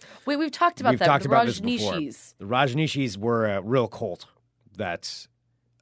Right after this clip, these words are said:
Speaker 2: um, formed in, in Central Oregon, all based around this Rajneeshi guy. And eventually they grew it. It was huge. He, uh, there's tons to it. Like, I'm, I'm just barely summarizing it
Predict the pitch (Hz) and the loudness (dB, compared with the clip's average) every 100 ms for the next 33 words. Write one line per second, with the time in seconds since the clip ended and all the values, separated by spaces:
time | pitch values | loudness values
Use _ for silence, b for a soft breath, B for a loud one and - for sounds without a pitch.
0 | - 95 85 80 80 - _ _ 117 104 | -14 -10 -10 -12 -16 -20 _ _ -6 -6
1 | 98 87 85 80 92 87 120 101 95 87 | -8 -10 -14 -16 -18 -12 -12 -10 -10 -12
2 | 82 76 69 _ _ _ _ _ _ _ | -12 -14 -16 _ _ _ _ _ _ _
3 | _ - - 92 80 87 87 87 80 78 | _ -16 -8 -8 -6 -10 -10 -12 -12 -16
4 | - 85 73 87 82 82 76 69 64 _ | -14 -14 -14 -18 -20 -18 -16 -14 -16 _
5 | _ _ _ _ _ - 80 78 80 87 | _ _ _ _ _ -16 -12 -12 -12 -6
6 | 131 - 120 95 87 117 123 95 90 - | -6 -6 -10 -10 -8 -6 -4 -6 -12 -12
7 | 127 113 104 90 - 95 90 87 85 _ | -10 -8 -10 -12 -14 -12 -12 -12 -16 _
8 | _ - - 131 143 - - 170 120 - | _ -20 -16 -8 -8 -6 0 2 0 -6
9 | - 98 85 95 95 110 107 110 104 95 | -8 -8 -8 -8 -6 -6 -4 -6 -6 -10
10 | 98 95 _ - 131 107 90 - 92 85 | -14 -20 _ -6 -4 -4 -6 -12 -12 -10
11 | 78 82 80 | -12 -14 -18